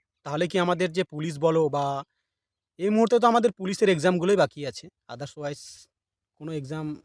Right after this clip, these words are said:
আছে কি না জানা নেই আমার। তো পুলিশের যে এক্সামগুলো আছে তার উপর কি কোনো প্রভাব পড়বে? হ্যাঁ, প্রভাব পড়বে। যদি বাতিল করা হয়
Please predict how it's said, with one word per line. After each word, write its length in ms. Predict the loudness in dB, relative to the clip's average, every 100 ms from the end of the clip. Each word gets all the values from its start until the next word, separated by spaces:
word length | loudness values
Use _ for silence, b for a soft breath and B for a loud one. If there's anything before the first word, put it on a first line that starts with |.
| _
আছে 200 | -20 -14
কি 80 | -10
না 80 | -6
জানা 180 | -6 -6
নেই 160 | -6 -8
আমার। 180 | -12 -16 _ _ _ _ _ _ -18
তো 60 | -16
পুলিশের 400 | -10 -6 -2 0
যে 120 | 2
এক্সামগুলো 440 | 2 0 -2 0 0
আছে 240 | -2 -6 -18 _ _ _ -8
তার 120 | -8
উপর 180 | -6 -10
কি 100 | -12
কোনো 160 | -12 -12
প্রভাব 240 | -12 -12 -12
পড়বে? 240 | -14 -12 -16 _ _ _ -8
হ্যাঁ, 160 | -6
প্রভাব 300 | -6 -6 -8 -8
পড়বে। 280 | -16 -16 -18 _ _ _ _
যদি 180 | -8 -2
বাতিল 300 | 0 0 -2 -4
করা 200 | 0 0
হয় 180 | -2